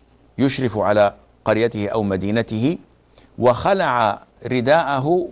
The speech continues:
وأشار به، لأنه ما في تليفونات، ما في اس ام اس، ما في واتساب،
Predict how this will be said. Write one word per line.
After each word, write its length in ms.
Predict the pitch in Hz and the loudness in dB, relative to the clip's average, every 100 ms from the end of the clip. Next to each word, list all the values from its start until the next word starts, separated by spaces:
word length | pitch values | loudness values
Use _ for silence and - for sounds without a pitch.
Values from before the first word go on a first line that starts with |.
| 131 | 0
وأشار 760 | 123 - 120 - 151 139 110 | 0 2 -2 -2 0 2 0
به، 320 | 110 107 92 - _ _ _ _ _ _ - | -2 -4 -8 -14 _ _ _ _ _ _ -10
لأنه 200 | 76 117 | -4 -2
ما 160 | 214 | 0
في 100 | 135 | -2
تليفونات، 600 | 113 101 90 87 90 98 | -4 -6 -4 -6 -6 -4
ما 160 | 135 147 | -2 -2
في 480 | 110 98 92 101 101 | -2 -4 -6 -4 -6
اس 140 | 92 | -6
ام 140 | 85 92 | -6 -6
اس، 180 | 101 | -4
ما 120 | 127 113 | -4 -2
في 120 | 98 | -2
واتساب، 320 | 95 - 101 | -4 -2 -2